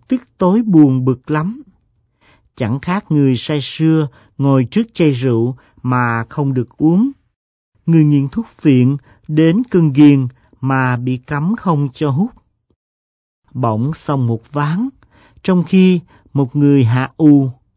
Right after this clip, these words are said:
bà bạn tôi vứt một hào vào chỗ tiền góp, rồi mới bài bài xuống sập và nói lớn:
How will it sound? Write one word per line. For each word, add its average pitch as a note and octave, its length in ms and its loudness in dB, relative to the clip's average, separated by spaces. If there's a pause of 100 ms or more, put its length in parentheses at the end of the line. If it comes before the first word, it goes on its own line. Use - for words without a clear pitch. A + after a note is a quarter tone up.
(400)
bà B2+ 140 0
bạn A#2 400 -6
tôi C3 280 -4
vứt C#3+ 360 -4
một B2+ 200 -4
hào C3 400 -4 (260)
vào B2 480 -2
chỗ C3+ 240 -6
tiền B2+ 220 0
góp, D3+ 240 -2 (800)
rồi C3+ 540 0 (220)
mới F3+ 200 2
bài D3 300 0
bài C3+ 240 0
xuống F#3+ 260 -4
sập B2+ 240 -4 (440)
và A#2+ 460 -2
nói B2 220 -2
lớn: F3 340 0